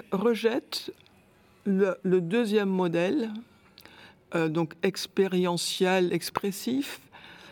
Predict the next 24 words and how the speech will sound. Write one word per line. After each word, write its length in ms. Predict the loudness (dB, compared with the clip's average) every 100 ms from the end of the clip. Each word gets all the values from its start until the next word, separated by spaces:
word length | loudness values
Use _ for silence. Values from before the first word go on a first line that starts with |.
| -6
en 120 | 0 2
disant, « 600 | 2 2 2 0 -2 -6 _ _ _ _ _ _ _ -20 -20 _ _ _ _ _ _ _ _ -10
Si 460 | -6 0 0 0 -6 -20 _ _ _ _ _ _ _ _
vous 360 | 0 2 2 2
élevez 640 | 2 2 2 4 4 2 -6 _ _ _ _
un 200 | -2 0
enfant 480 | 0 -2 -2 -2 0
loup, 360 | 0 2 2 0 -6 -20 -20 _ -20 -20 -20 -20 -20 -20 -4
c'est-à-dire 360 | 0 2 2
un 140 | 2 2
enfant 480 | 0 0 0 0 -2
à 100 | -6
qui 280 | 0 0 0
on 100 | 2
ne 120 | 2 2
donne 280 | 2 0 -2 -4
aucun 300 | -2 -2 -2
langage, 600 | -2 -2 -4 -6 -10 -18 _ _ -20 -20 -20 -20 -14
vous 80 | -12
connaissez 600 | -2 2 2 0 0 -2
ces 280 | 0 0 0
expériences 960 | 0 -2 -6 -2 0 0 -2 -4 -6 -8
qui 100 | -6
étaient, 480 | -4 0 2 2